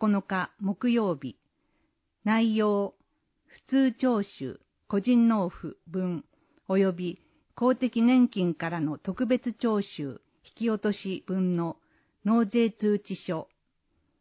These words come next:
対象、市民税、都民税が課税となる方。なお、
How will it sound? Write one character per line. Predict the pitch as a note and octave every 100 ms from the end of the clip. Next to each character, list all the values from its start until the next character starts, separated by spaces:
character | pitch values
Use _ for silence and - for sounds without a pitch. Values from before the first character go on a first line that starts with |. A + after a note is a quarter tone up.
| _ _ _ _ _ -
対 | A3+ A3+ -
象、 | A3+ G#3+ G3+ - _ _ _ _
市 | - A#3
民 | C4+ B3+ F#3
税、 | F3 D3+
都 | -
民 | G#3 C4+ B3
税 | F#3 E3+
が | D3+ D#3+
課 | - F3+
税 | A#3+ A#3+
と | A#3+ A3+
な | G#3
る | F3
方。 | - D3 D3+ - _ _ _ _ _ _ _ _ _ _ _ -
な | A#3 G3
お、 | C3+